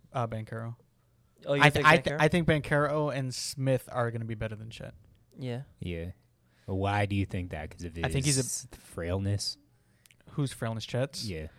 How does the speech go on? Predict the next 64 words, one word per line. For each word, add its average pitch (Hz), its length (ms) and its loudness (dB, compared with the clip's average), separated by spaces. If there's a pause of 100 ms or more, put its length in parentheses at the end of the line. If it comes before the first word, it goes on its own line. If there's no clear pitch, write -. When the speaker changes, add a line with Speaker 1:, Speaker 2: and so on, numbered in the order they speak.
(880)
Speaker 2:
He - 140 -2
Speaker 1:
Yeah. 170 160 10
Speaker 2:
hasn't 202 100 8
really 220 100 4
gotten 160 260 6
hurt, 147 240 0
and 131 100 -4
he 151 80 -2
plays 147 320 0
kinda 135 220 -4
strong. 131 400 -4
He's 131 180 -8
just 131 160 -6
skinny. 127 300 -8 (240)
Speaker 3:
Yeah. 82 320 -6 (340)
Speaker 1:
Yeah, 165 200 4
I 175 60 0
mean, 185 140 2
I 160 120 4
do 165 160 0
think 175 240 -2
it's 147 180 -4
the 143 120 -2
frame. 139 360 -2
Obviously, 143 380 0
you 135 80 -4
can 131 120 -8
put - 160 -4
on 127 120 -2
size, 123 300 0
like, 120 160 -6 (200)
look 131 200 -4
at 139 60 2
Embiid. 120 540 -2
Like, 156 140 0
I 156 60 0
mean, 143 180 2
Embiid 139 160 2
was 123 120 0
still - 200 -2
bigger 110 280 -6
than 107 160 -8
Chet, - 280 -8
but, 113 160 -6 (580)
I 127 100 -4
mean, 123 120 -2
look 120 120 -4
at 120 60 -4
Embiid. 113 200 -4
He's 110 80 -4
Speaker 2:
Or 135 100 0
Speaker 1:
put 127 100 0
on 120 160 0
a 110 40 -2
lot 110 160 -4
Speaker 2:
Giannis. 110 80 -8
Speaker 1:
of, 110 60 -14 (120)
a 127 120 -4
lot 117 160 0
of 113 80 -6
size, 110 440 -6
and 117 140 -10
Giannis, 113 460 -6
too. 117 280 -8